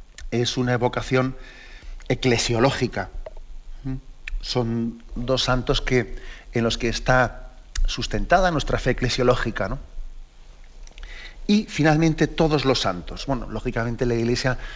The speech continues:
no podía poner como días de precepto los, pues, un santo, otro santo, otro santo, que si no, lógicamente, no acabaríamos. Y entonces, ¿qué ha hecho? Pues ha elegido a la Virgen María,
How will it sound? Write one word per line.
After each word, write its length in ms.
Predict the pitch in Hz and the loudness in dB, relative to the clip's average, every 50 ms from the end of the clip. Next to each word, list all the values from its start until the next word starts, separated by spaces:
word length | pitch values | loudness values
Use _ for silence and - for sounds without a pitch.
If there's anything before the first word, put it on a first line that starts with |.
| - - - | -10 -6 -2
no 160 | - 131 117 | 0 0 2
podía 240 | - 117 117 131 120 | 2 2 2 4 4
poner 220 | 127 120 123 113 | 4 4 4 2
como 180 | - 113 117 113 | 2 2 0 2
días 180 | 113 127 120 | 4 2 2
de 80 | 120 127 | 2 2
precepto 600 | 123 127 123 - 131 127 113 113 - 131 127 123 - - - - - - - - - - | 2 2 2 2 2 0 0 0 0 0 0 0 -4 -10 -12 -12 -14 -16 -16 -16 -12 -12
los, 640 | 117 113 113 117 117 113 110 - - - - - - - - - | -10 -8 -4 -2 -2 -2 -2 -2 -4 -4 -6 -8 -12 -16 -12 -8
pues, 200 | - 117 - - - | -6 -4 -4 -2 -2
un 140 | 160 131 127 | 0 0 2
santo, 400 | - - 139 135 127 - 135 120 | 2 4 4 2 2 2 2 0
otro 200 | 113 - 113 104 | 2 0 0 0
santo, 360 | - 147 147 139 127 - 131 | 2 4 4 4 4 2 2
otro 120 | 123 147 | 2 2
santo, 240 | - 147 135 120 143 | 2 2 4 4 2
que 120 | 98 123 | 2 2
si 120 | - - 113 | -2 -2 0
no, 120 | 113 120 | 0 2
lógicamente, 480 | 117 113 - 117 104 120 127 123 127 113 | 2 2 0 0 0 0 2 2 2 2
no 120 | 117 120 | 2 2
acabaríamos. 720 | 120 - - 117 113 113 123 143 139 131 123 131 139 - - - - - - - - - - | 0 2 2 2 4 4 4 4 4 4 4 2 0 0 -2 -6 -8 -8 -10 -12 -12 -10 -6
Y 60 | - 117 | -4 0
entonces, 300 | - 143 147 143 - - - - - - - - | 2 4 4 4 2 0 -6 -6 -6 -6 -4 -2
¿qué 140 | - 156 160 | 4 6 6
ha 60 | 175 | 6
hecho? 300 | 160 - - 110 82 - | 6 4 0 -4 -6 -6
Pues 200 | - 92 - - - | -6 -8 -8 -6 -2
ha 100 | - 131 | 2 4
elegido 560 | 135 139 143 120 - - 117 95 87 82 82 - - - - - - - - - - - - | 4 4 4 2 2 0 -4 -4 -4 -6 -8 -10 -16 -18 -18 -18 -18 -20 -20 -20 -12 -2 2
a 80 | - 131 | 4 4
la 100 | 123 123 | 4 4
Virgen 240 | 143 143 135 175 160 | 2 2 2 2 2
María, 360 | 151 131 113 107 90 76 - | 4 4 2 2 -2 -2 -6